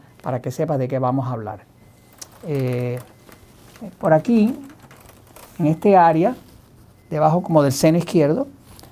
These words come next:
hay ese órgano que aquí se ve en grande, es una glándula, le llaman el vaso. Eh, es muy importante porque ahí se almacenan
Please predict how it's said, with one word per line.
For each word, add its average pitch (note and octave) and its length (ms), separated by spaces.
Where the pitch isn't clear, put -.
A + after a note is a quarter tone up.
hay D3 220
ese F3 360
órgano F3 440
que C3 80
aquí C#3 140
se E3 160
ve E3 300
en D#3 180
grande, D3+ 460
es - 40
una D3+ 220
glándula, C#3+ 480
le F3+ 80
llaman E3 220
el D3 140
vaso. B2+ 380
Eh, C#3+ 540
es G3 140
muy A#3+ 340
importante C3+ 720
porque G#3+ 540
ahí G3 560
se - 140
almacenan D3 760